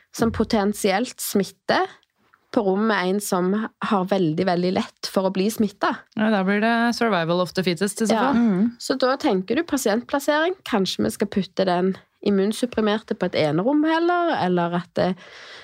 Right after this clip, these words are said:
Speaker 1: han med veldig sekrerende leggsår, eh, ikke blir puttet på, altså, ja. Pasientplassering, det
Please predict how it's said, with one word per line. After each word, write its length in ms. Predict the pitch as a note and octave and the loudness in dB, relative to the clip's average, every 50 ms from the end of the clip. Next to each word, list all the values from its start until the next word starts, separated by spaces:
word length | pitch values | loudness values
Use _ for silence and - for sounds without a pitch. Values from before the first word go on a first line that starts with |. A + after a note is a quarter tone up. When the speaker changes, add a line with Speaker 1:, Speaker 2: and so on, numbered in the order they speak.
| - - | -8 -4
Speaker 1:
han 280 | - F#3+ F3+ F#3+ G3 G3 | -2 0 2 2 2 2
med 320 | F#3 F3 F3 F3 F3 F3 - - - _ _ _ | 2 2 2 0 -2 -4 -6 -12 -20 _ _ _
veldig 680 | - F#3+ F#3 F3 D3+ D#3 F#3 F#3+ G3 G3 F#3+ F#3 F3+ - - - | 0 0 2 2 0 0 0 2 2 2 2 0 0 -2 -4 -8
sekrerende 1120 | - - - G#3+ G#3 - - G#3 F3+ F3+ G#3 A#3 A#3+ A3+ G#3+ G3+ F#3 F3+ F3+ F3+ F3+ F#3+ F#3 - - | -8 -4 -4 -4 -2 0 0 0 0 0 0 0 0 0 2 2 2 0 0 0 0 -2 -2 -2 -2
leggsår, 640 | - E3 F#3 F3 - - - - G3 G#3+ C#4 D#4+ - - - - - - - _ _ _ _ - - - | 0 0 0 -2 -4 -4 -2 0 2 2 2 0 -2 -6 -10 -14 -14 -16 -20 _ _ _ _ -10 -4 -2
eh, 200 | A#3+ A3+ A3 G#3+ - | 0 0 0 0 0
ikke 300 | A#3+ A#3 - - - A#3 | -2 -2 -2 -2 -2 -2
blir 140 | A#3+ B3 A#3 | -2 -2 -2
puttet 400 | A#3 - A#3 - - - G#3 G3+ | 0 -2 -4 -2 -2 -2 -2 0
på, 180 | G#3 G3+ F#3+ - | 0 0 0 0
altså, 260 | - G#3 G#3 A3+ G3 - | 0 0 0 0 0 0
ja. 160 | - C3+ - - - - - _ _ _ _ _ _ _ _ | 0 -2 -2 -2 -6 -10 -20 _ _ _ _ _ _ _ _
Pasientplassering, 1000 | - D4 C#4 - B3 A3+ B3+ - - - - G#3+ G#3 - F3 E3 E3+ E3+ F3 F3+ F#3+ | -2 -2 0 0 0 -2 -2 -4 -4 -2 -2 -2 0 0 0 0 0 0 0 0 0
det 80 | G#3 | 0